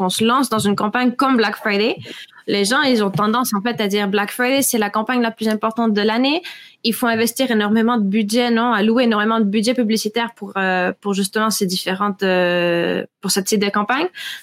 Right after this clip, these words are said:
Mais on oublie souvent la saisonnalité de nos produits. Donc, c'est quelque chose que, par exemple, euh, on va prendre un exemple un peu banal, mais je sais pas, euh, quelqu'un qui vend des produits pour, euh, des maillots de bain, bon, des produits pour l'été,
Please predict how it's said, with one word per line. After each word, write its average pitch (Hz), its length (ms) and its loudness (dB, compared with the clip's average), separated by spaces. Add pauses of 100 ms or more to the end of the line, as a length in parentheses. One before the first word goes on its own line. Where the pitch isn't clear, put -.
Mais 269 80 4
on 311 100 4
oublie 285 240 6
souvent 320 380 2
la 240 60 2
saisonnalité 240 760 2
de 220 160 4
nos 226 160 4
produits. 220 460 0 (480)
Donc, 214 200 2
c'est 247 140 0
quelque 233 180 0
chose 311 200 0
que, - 80 -2
par 220 200 -2
exemple, 226 520 -2
euh, 190 500 0
on - 160 -2
va 175 80 -2
prendre 196 220 -2
un 180 100 0
exemple 190 320 0
un 180 80 0
peu 196 160 -2
banal, 226 380 0
mais 180 520 2
je - 100 -4
sais 170 60 -4
pas, 226 220 0
euh, 170 240 -2 (840)
quelqu'un 240 320 0
qui 247 120 2
vend 226 160 2
des 208 80 2
produits 220 480 2
pour, 208 320 -2
euh, 180 340 2
des 190 80 2
maillots 202 300 2
de 202 80 2
bain, 226 220 0 (180)
bon, 220 160 2
des 202 100 2
produits 220 320 2
pour 214 140 0
l'été, 220 280 2